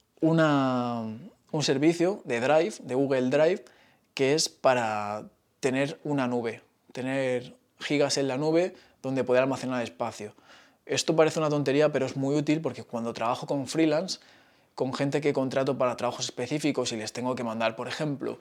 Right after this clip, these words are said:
si a un editor de vídeo le pido que me edite un vídeo, le mando en el Drive un montón de archivos que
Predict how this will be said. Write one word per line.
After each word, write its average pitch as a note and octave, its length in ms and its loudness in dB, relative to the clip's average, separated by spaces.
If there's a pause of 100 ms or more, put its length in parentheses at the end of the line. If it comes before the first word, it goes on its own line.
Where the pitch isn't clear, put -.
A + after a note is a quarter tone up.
(300)
si - 160 0
a D3+ 40 4
un E3 80 2
editor E3 300 6
de D3 120 6
vídeo C#3 420 2 (480)
le C3 180 -2
pido D3 220 4
que B2 120 -2
me A#2 100 -4
edite C#3 180 0
un D3 120 0
vídeo, C#3+ 440 2 (600)
le B2 140 -4
mando C#3+ 260 2
en A#2+ 80 -2
el B2 120 -2
Drive C#3 280 0 (760)
un C#3+ 140 -4
montón D3 320 0
de C3+ 60 2
archivos C3 360 2
que A#2+ 540 -6